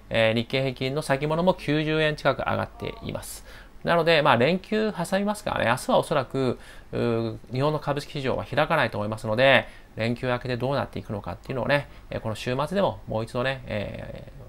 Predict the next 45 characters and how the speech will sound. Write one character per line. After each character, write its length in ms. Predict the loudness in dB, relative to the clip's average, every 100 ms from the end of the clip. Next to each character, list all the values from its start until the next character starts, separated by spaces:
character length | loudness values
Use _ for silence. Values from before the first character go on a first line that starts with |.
| -14 -8
僕 160 | -4
の 60 | -2
方 160 | -2
で 60 | -2
も 80 | -4
戦 220 | -4 0
略 160 | 0 -2
を 40 |
立 140 | -6 -6
て 140 | -4
直 220 | -2 -2
す 140 | -2 2
ん 40 |
で 80 | 4
あ 40 |
れ 60 | 6
ば、 240 | 6 4 -2 -16 -18 -18 -20 -20 -14
し 160 | -2 4
な 100 | 4
が 80 | 4
ら 80 |
で 80 | 0
す 100 | -2
ね、 280 | 4 4 4 -4 -12
そ 140 | -4
れ 60 | 0
を 40 |
動 180 | 2 2
画 100 | 2
で 100 | 0
公 200 | 0 -2
開 200 | 0 -2
し 40 | -2
て 60 |
い 60 | -2
き 20 |
た 140 | 0
い 40 | 2
と 80 | 0
思 120 | -4
っ 40 |
て 220 | -8 -10
い 60 | 2
ま 160 | 6 6
す。 260 | 4 -6